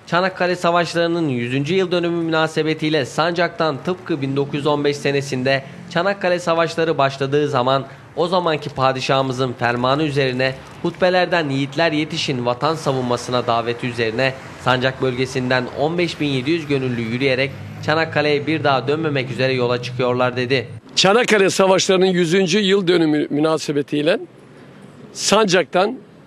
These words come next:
Speaker 2: tıpkı bin dokuz yüz on beş senesinde Çanakkale Savaşları başladığı zaman padişahımızın, o zamanki padişahımızın fermanı üzerine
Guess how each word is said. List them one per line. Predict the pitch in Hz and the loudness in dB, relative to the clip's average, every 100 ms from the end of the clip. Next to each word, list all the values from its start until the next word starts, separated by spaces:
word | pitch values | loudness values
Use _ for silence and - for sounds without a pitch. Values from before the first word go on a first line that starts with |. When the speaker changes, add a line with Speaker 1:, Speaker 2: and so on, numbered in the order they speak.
| - - | -16 0
Speaker 2:
tıpkı | 262 190 220 | 0 2 0
bin | 214 214 | 2 2
dokuz | 202 214 | 2 2
yüz | 185 | 2
on | 214 233 | 2 2
beş | 226 - | 0 0
senesinde | 180 170 - 165 147 165 | 0 0 -2 -2 0 0
Çanakkale | 156 185 208 190 196 | 2 0 2 2 0
Savaşları | 165 180 175 - 180 170 | 2 0 0 0 -2 0
başladığı | 175 190 180 208 190 | 0 0 2 2 2
zaman | 151 147 190 - - - - - - - - | -2 -2 -4 -8 -20 -20 -20 -20 -20 -20 0
padişahımızın, | 165 190 202 - 190 202 180 190 220 | 4 4 2 2 2 4 2 2 2
o | 196 | 0
zamanki | 170 175 151 147 | 0 0 -2 -4
padişahımızın | 151 170 165 - 170 160 147 196 | -4 -2 -2 -2 0 0 -2 -4
fermanı | 147 170 175 180 190 | 0 0 4 4 4
üzerine | 196 135 135 135 156 | 2 0 -4 -4 -6